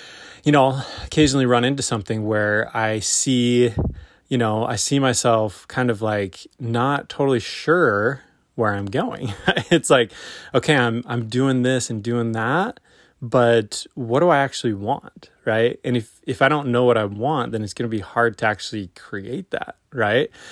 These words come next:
And so that's why I just encourage you to, whatever it is, you know, for you to really,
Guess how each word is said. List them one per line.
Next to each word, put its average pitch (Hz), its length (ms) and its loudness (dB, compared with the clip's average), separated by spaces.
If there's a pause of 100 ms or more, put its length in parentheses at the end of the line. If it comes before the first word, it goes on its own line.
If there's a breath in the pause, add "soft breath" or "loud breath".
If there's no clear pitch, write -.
(180 loud breath)
And 131 140 2
so - 80 -2
that's 170 240 4
why 127 440 4
I 113 180 0
just 113 320 -6
encourage 120 560 0
you 104 220 -4
to, 117 180 -4
whatever 135 340 2
it 110 100 2
is, 151 480 -2
you 135 120 -4
know, 113 260 -2
for - 260 -4
you 127 200 0
to 156 100 2
really, 117 480 0